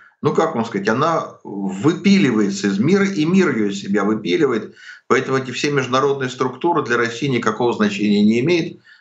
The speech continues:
Она теперь на особицу, так же, как ей наплевать, так сказать, там,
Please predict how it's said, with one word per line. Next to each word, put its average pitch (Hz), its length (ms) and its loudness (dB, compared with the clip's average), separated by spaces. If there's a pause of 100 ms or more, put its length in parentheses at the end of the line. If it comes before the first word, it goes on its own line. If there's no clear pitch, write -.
(100)
Она 156 220 2
теперь 147 260 -2
на 123 120 0
особицу, 131 500 -2
так 120 180 -2
же, 113 100 -6
как 107 200 -2
ей 113 100 0
наплевать, 110 500 0
так 98 140 -4
сказать, - 260 -8
там, - 260 -2